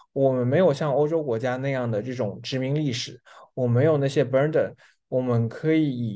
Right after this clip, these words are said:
一种更加中立、更加客观的态度来研究非洲。啊，当然也受到了很多批评了，就是说他们完全忽略了美国长期以来非裔美国学者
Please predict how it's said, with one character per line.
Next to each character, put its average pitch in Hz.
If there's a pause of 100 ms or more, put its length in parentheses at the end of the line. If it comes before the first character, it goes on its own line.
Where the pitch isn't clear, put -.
一 135
种 120
更 143
加 127
中 156
立、 156
更 135
加 139
客 135
观 170
的 170
态 127
度 117
来 107
研 107
究 143
非 127
洲。 101 (1300)
啊， 139
当 120
然 165
也 120
受 156
到 143
了 131
很 123
多 113
批 147
评 127
了， 107
就 135
是 123
说 131
他 123
们 135
完 120
全 123
忽 120
略 135
了 87 (100)
美 120
国 120
长 120
期 120
以 127
来 107
非 147
裔 151
美 110
国 110
学 117
者 113